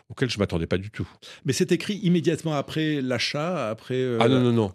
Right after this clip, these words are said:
Speaker 1: non, non,
Speaker 2: beaucoup
Speaker 1: non,
Speaker 2: plus
Speaker 1: non.
Speaker 2: tard.
Speaker 1: Ça, ça peut l'être immédiatement après, ça dépend, en fait, de, de ce que je fais au moment où je fais l'achat. Par exemple, si je fais un achat et que je vais au café deux minutes après pour boire un café,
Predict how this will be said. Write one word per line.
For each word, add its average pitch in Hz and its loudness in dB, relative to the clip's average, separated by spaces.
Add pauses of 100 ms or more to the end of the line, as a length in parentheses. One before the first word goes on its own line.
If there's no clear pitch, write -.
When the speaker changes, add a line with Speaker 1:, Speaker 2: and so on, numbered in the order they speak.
(120)
Speaker 1:
non, 110 4
non, - -
Speaker 2:
beaucoup 101 6
Speaker 1:
non, 95 2
Speaker 2:
plus 139 2
Speaker 1:
non. - -2
Speaker 2:
tard. 101 -4 (200)
Speaker 1:
Ça, - -6
ça 131 2
peut 151 2
l'être 160 4
immédiatement 139 2
après, 113 0 (380)
ça 120 2
dépend, 120 4
en 117 6
fait, 113 -2
de, 98 2 (180)
de 98 -4
ce - -4
que 107 2
je - 0
fais 131 2
au 117 6
moment 104 4
où 104 2
je - -10
fais 92 -2
l'achat. - -2
Par - -10
exemple, - -8
si 113 -4
je - -4
fais 131 2
un 113 4
achat 104 0 (720)
et 95 -6
que 92 -6
je 80 -6
vais 87 -4
au 85 -2
café 85 -4
deux 67 -10
minutes 76 -8
après - -6
pour - -12
boire 117 -8
un 123 -12
café, - -8